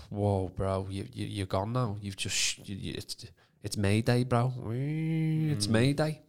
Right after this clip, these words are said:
Speaker 1: It's Mayday. But that be, could be because he's, he's juvenile. He's just so young in the walk. He's like an embryo in this faith. Same with Donald Trump. These people, they, they don't really know the word of God,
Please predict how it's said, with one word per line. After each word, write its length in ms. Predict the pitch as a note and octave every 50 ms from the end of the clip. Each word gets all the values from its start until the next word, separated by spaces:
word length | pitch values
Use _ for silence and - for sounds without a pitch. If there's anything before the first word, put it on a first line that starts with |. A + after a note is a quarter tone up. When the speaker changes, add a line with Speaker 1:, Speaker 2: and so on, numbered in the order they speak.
| _ - G#2+ G#2
Speaker 1:
It's 160 | G#2+ G#2 -
Mayday. 400 | A#2+ A2+ A2+ A#2+ B2 B2+ C3+ C#3 C3+ - - - - -
But 100 | - B2+
that 240 | - C3 C3 - -
be, 140 | C3 B2+ - - -
could 240 | - C#3 C3+ B2+ C3+
be 160 | - A#2 A#2
because 400 | A2+ G#2 - - A2 G#2+ G2 G#2
he's, 320 | G#2 G#2 G2+ G2+ - - - -
he's 160 | G#2+ - -
juvenile. 680 | - G#2 G#2+ A2+ A#2 C3 C#3 D3 C#3+ D3 D3+ D3+ C#3+
He's 160 | B2+ A2+ G#2+
just 240 | - - G#2 - -
so 260 | - B2 A2+ G#2+ G#2 G2
young 440 | G2 G#2 G#2+ A2 B2+ C3+ C#3 C3 B2+
in 80 | B2+
the 80 | A#2+ A2
walk. 400 | G#2+ G#2 G2+ G2+ G2+ G2 - - -
He's 160 | G#2+ G#2 -
like 180 | - A#2+ C3 C#3
an 100 | B2+ A#2
embryo 540 | G#2+ G#2+ A2+ A#2+ C3 C#3+ C#3 D3 D3+ D3 - -
in 140 | - B2 B2
this 160 | B2 C3 - -
faith. 240 | - B2 C3 C3 -
Same 200 | - B2 C#3 D3+
with 140 | D3+ D3 -
Donald 300 | D#3 D3 D3 C#3 C3+ -
Trump. 300 | - - - F#3 - - - _ _ _ _ _ _ _ _ _ _ _ _
These 160 | - C3+ D3+ -
people, 320 | - - F3+ - D3 D3 -
they, 120 | - A#2+
they 180 | - - - D3+
don't 220 | D#3 E3 - - -
really 380 | G#2 G2 G2+ G#2 A2 A2+ A2
know 240 | G#2 F#2 F#2 G2+ A#2+
the 100 | - A#2+
word 320 | G#2 F#2+ F2+ F#2+ G2+ -
of 60 | - -
God, 240 | - - - A2